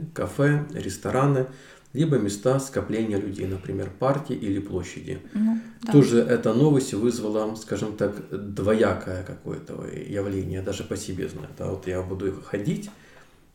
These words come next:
Speaker 1: м, даже в маске. А это частное всё-таки охранное агентство. Да, они получили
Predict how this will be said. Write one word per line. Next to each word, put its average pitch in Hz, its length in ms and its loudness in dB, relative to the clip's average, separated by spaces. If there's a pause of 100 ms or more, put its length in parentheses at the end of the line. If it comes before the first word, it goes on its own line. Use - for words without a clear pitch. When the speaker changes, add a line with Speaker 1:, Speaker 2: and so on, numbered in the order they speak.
(220)
Speaker 1:
м, 95 460 -10
даже 104 280 2
в 123 80 6
маске. - 400 -2 (420)
А 98 100 -4
это 127 180 0
частное 127 520 -2
всё-таки - 380 -6
охранное 90 460 -4
агентство. 87 520 -8 (380)
Да, 113 220 4
они 139 160 8
получили 127 680 0